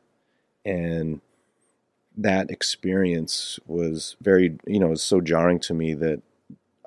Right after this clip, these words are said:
I wanted to continue that. And it obviously is gonna find its way into my relationships of, like, I'm gonna be myself because now I'm not confined by this belief set anymore. I can be who I wanna be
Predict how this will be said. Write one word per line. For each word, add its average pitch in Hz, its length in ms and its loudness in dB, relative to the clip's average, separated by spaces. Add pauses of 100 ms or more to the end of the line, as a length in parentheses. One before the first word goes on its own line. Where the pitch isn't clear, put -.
I 95 80 -2
wanted 87 340 2
to - 80 -6
continue 98 500 0
that. 80 320 0
And 87 180 -2
it 87 240 -2
obviously 90 440 0
is 82 100 -4
gonna 85 300 -4 (220)
find 87 280 -2
its - 180 -8
way 90 180 -2
into 85 220 -6
my 82 120 0
relationships - 840 -4
of, - 140 -6
like, - 240 -6 (640)
I'm 107 140 4
gonna 101 200 6
be 95 220 2
myself 90 840 0
because 85 440 0
now 85 260 2
I'm 87 140 2
not 82 240 -4 (420)
confined 90 760 -2
by 78 160 -4
this 82 360 -4
belief 95 400 -4
set 80 260 -4
anymore. 82 420 -4
I 73 60 -6
can 90 200 -8
be 92 280 -4
who 82 180 -6
I 80 80 -6
wanna 82 260 -4
be 85 380 -2